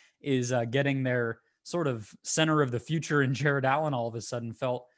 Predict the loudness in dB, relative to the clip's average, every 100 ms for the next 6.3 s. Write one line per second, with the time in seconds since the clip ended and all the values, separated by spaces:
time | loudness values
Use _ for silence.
0 | _ _ _ -6 -4 -2 -2 -2 -2 -2
1 | -8 -4 -2 -2 -4 -6 -4 -2 -4 -4
2 | 0 0 -2 _ _ _ -10 -8 -6 -8
3 | -12 _ _ _ _ _ _ _ _ _
4 | _ _ _ _ -2 2 2 0 -2 -6
5 | -6 -6 -2 0 2 2 0 0 -2 -2
6 | -4 -6